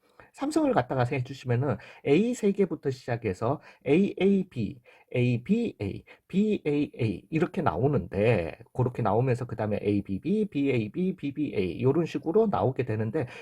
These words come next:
얘네들 순서 다른 거, 그죠? 지금 A, A, B, A, B, A, B, A, A 얘네들이 상관없더라는 거지. 왜? 얘네들은 최종적으로는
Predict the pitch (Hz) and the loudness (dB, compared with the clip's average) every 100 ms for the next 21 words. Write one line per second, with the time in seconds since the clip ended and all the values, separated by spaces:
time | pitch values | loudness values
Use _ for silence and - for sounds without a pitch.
0 | - 175 226 220 170 113 254 269 247 120 | 0 4 6 6 2 -2 -4 -2 -2 -2
1 | 123 87 - 123 196 - 139 - 135 165 | -2 -4 -4 -2 -2 -2 -4 2 2 2
2 | 151 147 135 180 220 - 123 156 156 151 | 2 0 0 -2 -2 0 0 0 -2 -4
3 | 147 143 175 233 - 190 233 - 160 160 | -2 2 2 2 -2 -2 -2 -2 0 0
4 | 151 147 117 - 143 180 226 208 254 - | 0 0 0 0 2 4 4 2 -2 -6
5 | - - - 302 302 156 - 196 156 123 | -16 -14 -8 -2 0 0 0 0 2 2
6 | 113 95 110 127 - 123 123 117 120 - | 0 0 2 2 2 2 2 2 -2 -4
7 | 151 135 123 107 110 127 | -4 -2 0 0 2 2